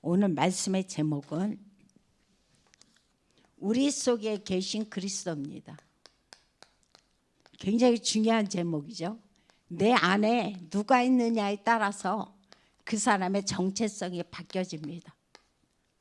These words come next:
내 안에 만약에 사단이 주인으로 있다면 나는 마귀의 자녀가 되는 거죠. 그런데 예수 그리스도가 내 안에 주인으로 계시기 때문에 나는 하나님의 자녀로 살 수 있게 되는 거죠.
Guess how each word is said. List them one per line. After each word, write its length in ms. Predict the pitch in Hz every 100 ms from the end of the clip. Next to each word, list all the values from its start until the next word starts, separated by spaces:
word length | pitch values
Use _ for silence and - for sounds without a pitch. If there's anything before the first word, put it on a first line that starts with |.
| _ _ _ _ -
내 280 | - 175
안에 380 | 208 175 190 233
만약에 640 | 226 180 180 180 214 262 - _ _ _
사단이 600 | - - 302 302 294 269 -
주인으로 540 | 247 247 240 196 190
있다면 600 | 185 - 170 202 254 277 - -
나는 400 | - 175 190 240
마귀의 420 | 185 196 190 196 196
자녀가 380 | - 170 175
되는 260 | - 160 139
거죠. 300 | - - - _ _ _ _
그런데 560 | _ 175 170 196 269 _ _ _ _ _
예수 420 | 190 226 277 - 285
그리스도가 600 | - 233 277 254 240 208
내 180 | 185
안에 360 | 196 196 196 196
주인으로 540 | 196 220 233 214 175
계시기 360 | 165 165 - 156
때문에 520 | - 151 156 233 220 _ _ _ _ _
나는 360 | - 170 226 269 - _
하나님의 720 | - - 269 294 277 214 196
자녀로 580 | 196 156 147 143 175 262 -
살 320 | - 185 147
수 180 | - 165
있게 220 | 160 165
되는 260 | - 151 139
거죠. 260 | 139 -